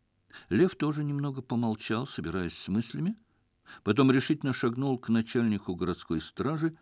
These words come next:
и, аристократично опустившись на одно колено, припал щекой к холёной руке мудрейшего и проницательнейшего. Что я вам скажу,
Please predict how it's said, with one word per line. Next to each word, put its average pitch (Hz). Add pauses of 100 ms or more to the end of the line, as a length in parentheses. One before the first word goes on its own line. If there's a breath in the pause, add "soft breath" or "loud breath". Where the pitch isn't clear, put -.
(480 soft breath)
и, 107
аристократично 98
опустившись 78
на 76
одно 76
колено, 104 (760)
припал 98
щекой - (580)
к -
холёной 135
руке 120
мудрейшего 82 (260)
и 107
проницательнейшего. - (1700 loud breath)
Что -
я 120
вам 82
скажу, 78